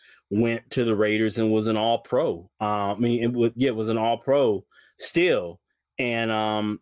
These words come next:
I just, even then, I felt that, um, you, you, you pay those dudes. You, you,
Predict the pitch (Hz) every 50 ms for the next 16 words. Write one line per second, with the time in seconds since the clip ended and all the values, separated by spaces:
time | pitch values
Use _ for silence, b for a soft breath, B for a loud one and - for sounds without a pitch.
0 | _ - - 151 143 135 151 139 123 - - - _ _ - - 170 180 180 165
1 | 156 143 135 143 147 139 127 117 110 104 110 117 120 117 110 - - 113 107 101
2 | 98 92 92 - _ _ _ _ _ _ _ _ _ _ - 104 101 110 110 107
3 | 104 104 104 104 101 101 98 98 98 98 98 101 98 _ _ _ _ _ _ _
4 | _ _ _ - 139 143 165 - - 139 139 156 135 - - _ - 127 135 147
5 | 139 - - 147 147 156 139 117 104 98 90 - - 90 82 78 76 76 90 110
6 | 113 107 - 131 127 131 127 -